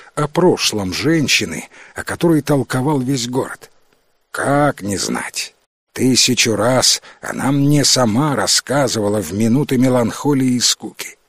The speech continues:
Когда я более не в силах смешить ее своей мудростью, она начинает говорить о своем прошлом. Да так небрежно, точно говорит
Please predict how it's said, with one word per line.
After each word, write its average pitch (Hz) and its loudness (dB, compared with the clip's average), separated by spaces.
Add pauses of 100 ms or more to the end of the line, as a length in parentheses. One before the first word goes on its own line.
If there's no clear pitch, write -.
(380)
Когда 107 -2
я 107 4
более 110 2
не 117 2
в - 0
силах 127 2
смешить 123 2
ее 113 2 (180)
своей 104 2
мудростью, - -2 (420)
она 196 2
начинает 139 2
говорить 123 2
о 113 2
своем 113 2
прошлом. - -6 (360)
Да 98 -8
так - -4
небрежно, 107 0
точно 120 0
говорит 98 -2